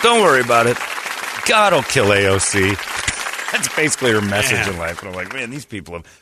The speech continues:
Speaker 1: people have lost their ability to be chatty." And I, again, go back to my theory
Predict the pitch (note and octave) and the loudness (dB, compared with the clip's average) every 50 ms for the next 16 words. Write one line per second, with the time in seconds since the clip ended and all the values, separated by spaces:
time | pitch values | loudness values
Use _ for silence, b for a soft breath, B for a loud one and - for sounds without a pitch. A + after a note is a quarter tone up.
0 | b b G#3 A3+ F3+ G#3 G3+ F3+ C#3 A#2 A#2 A#2 A#2 A2 A#2 B2+ - - - B2 | b b -2 0 2 4 4 4 4 2 2 2 4 4 4 2 0 -2 -2 -2
1 | A#2+ A#2+ A#2 G#2+ G#2 G2+ G#2 G#2 G#2 G#2+ G#2+ G2 - - A#2 G#2 E2 F#2+ F#2+ F#2 | 0 0 0 -2 -2 0 0 -2 -2 -2 -4 -4 -6 -6 -6 -6 -6 -4 -4 -2
2 | F2+ E2+ F2 - _ _ _ _ _ _ _ _ _ _ - - - F3 F3+ F3+ | -2 -4 -6 -10 _ _ _ _ _ _ _ _ _ _ -4 0 2 4 4 4
3 | F3 C3+ F2 C2 - - b b b b b b b b b A2+ A#2 A#2 A2+ A#2 | 4 2 0 -4 -6 -12 b b b b b b b b b -2 0 0 2 2
4 | C#3 E3 E3+ C#3 D3 D3 B2 A#2+ B2+ C#3+ C#3 - _ _ _ _ _ _ - F#2+ | 2 2 2 2 2 2 2 2 2 0 -2 -8 _ _ _ _ _ _ -4 -2
5 | G2 F2+ G2 G#2 - - B2+ B2+ C3+ C#3 - - E3 E3+ C#3+ A2+ G#2 G#2 G2+ | 0 0 0 0 0 0 0 0 0 0 0 0 2 2 2 2 0 -2 -4